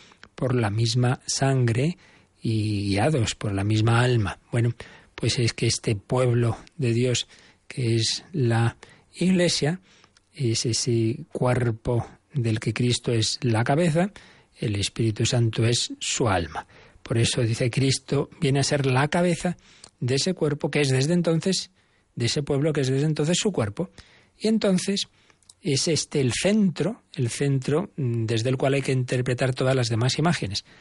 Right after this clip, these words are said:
Las imágenes diversas de la Iglesia siempre, mm,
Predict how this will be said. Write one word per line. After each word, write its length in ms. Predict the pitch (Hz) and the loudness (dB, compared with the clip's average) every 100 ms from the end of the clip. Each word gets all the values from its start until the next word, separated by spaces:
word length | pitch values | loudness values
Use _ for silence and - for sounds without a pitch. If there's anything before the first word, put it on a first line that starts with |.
| - - _ - | -20 -20 _ -6
Las 220 | 127 - | -4 -2
imágenes 640 | 113 113 113 113 113 110 | 0 0 2 2 2 2
diversas 720 | 110 107 131 - 123 107 - - - - _ - | 2 0 2 0 0 0 0 -6 -16 -20 _ -4
de 260 | 113 113 | 0 2
la 120 | 113 151 | 2 2
Iglesia 460 | 151 135 - 147 - - _ - | 2 0 0 -4 -6 -20 _ -10
siempre, 800 | - - 113 117 - 127 147 - - | -6 -2 0 0 0 0 0 -2 -6
mm, 340 | 123 110 104 | -4 -2 -4